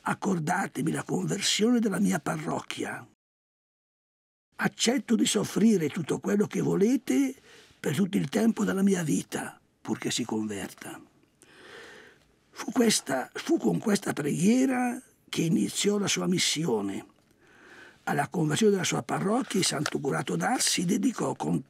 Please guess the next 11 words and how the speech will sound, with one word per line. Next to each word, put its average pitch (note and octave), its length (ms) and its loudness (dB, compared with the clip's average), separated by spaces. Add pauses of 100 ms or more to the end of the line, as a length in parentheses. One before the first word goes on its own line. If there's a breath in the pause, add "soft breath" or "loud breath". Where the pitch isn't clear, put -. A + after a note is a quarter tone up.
(240)
tutte B3 320 4
le F#3+ 80 0
sue G#3 220 4
energie, F#3+ 840 0 (640 loud breath)
ponendo A#3 460 6
in G3+ 160 4
cima G3 640 4
ad D3 160 -4
ogni E3+ 180 2
suo E3+ 200 -2
pensiero B3+ 800 2